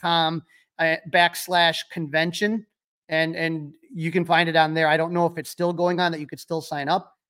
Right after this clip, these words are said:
but that is definitely something to do. So it's, it's gonna be a fun weekend. I'm definitely gonna be posting a whole lot of content from there. Um, also, Marquee announced today that they will be broadcasting. I don't know if they're broadcasting every session,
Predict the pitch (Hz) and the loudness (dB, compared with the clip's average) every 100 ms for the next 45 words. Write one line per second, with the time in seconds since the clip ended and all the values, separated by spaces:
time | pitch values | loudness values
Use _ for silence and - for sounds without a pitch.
0 | _ _ - 139 165 170 165 185 175 165 | _ _ -2 4 4 4 0 0 -2 -2
1 | 160 156 156 156 151 143 135 139 131 - | -6 -4 -6 -6 -8 -8 -8 -10 -10 -10
2 | 139 135 123 _ _ _ 220 233 247 240 | -8 -8 -10 _ _ _ 0 0 0 -2
3 | 302 277 254 247 - 220 196 196 180 180 | 0 2 4 2 4 2 2 0 0 0
4 | 180 175 190 202 196 185 175 170 180 175 | 0 0 -2 0 0 0 -2 0 0 0
5 | 156 143 175 185 190 185 175 160 170 165 | -4 -2 2 4 4 4 2 0 0 0
6 | 170 160 - 160 156 156 156 151 151 151 | -2 -6 -6 -6 -4 -2 -2 0 0 0
7 | - 202 214 220 190 170 170 208 196 185 | 6 6 6 4 4 4 2 2 4 4
8 | 180 180 - 160 143 165 190 220 - _ | 2 0 -10 -6 2 4 4 2 -6 _
9 | _ - 165 175 165 156 160 165 175 180 | _ -6 0 2 2 2 2 6 6 4
10 | 196 180 175 180 160 165 175 160 165 165 | 4 2 2 0 0 0 -4 0 2 2
11 | 165 160 - 151 165 165 175 - 180 - | 2 -2 -2 -2 0 0 -2 0 0 2
12 | 196 | -2